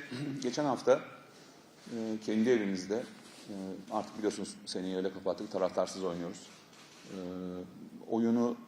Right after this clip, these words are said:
özellikle ilk kırk beş dakikası Sivasspor maçının iyi oynadığımız, girdiğimiz pozisyonlarda karşılığını alamadığımız,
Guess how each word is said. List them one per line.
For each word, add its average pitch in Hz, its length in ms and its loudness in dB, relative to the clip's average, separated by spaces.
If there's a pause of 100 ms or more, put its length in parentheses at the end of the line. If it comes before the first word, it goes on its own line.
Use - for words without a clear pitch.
(160)
özellikle 104 480 2
ilk 104 100 -4
kırk 104 180 -4
beş 107 200 0
dakikası 101 320 0
Sivasspor 101 540 -2
maçının 98 420 -4
iyi 101 160 0
oynadığımız, 90 580 -2 (720)
girdiğimiz 104 420 0
pozisyonlarda 98 580 0
karşılığını 104 580 0
alamadığımız, 98 760 0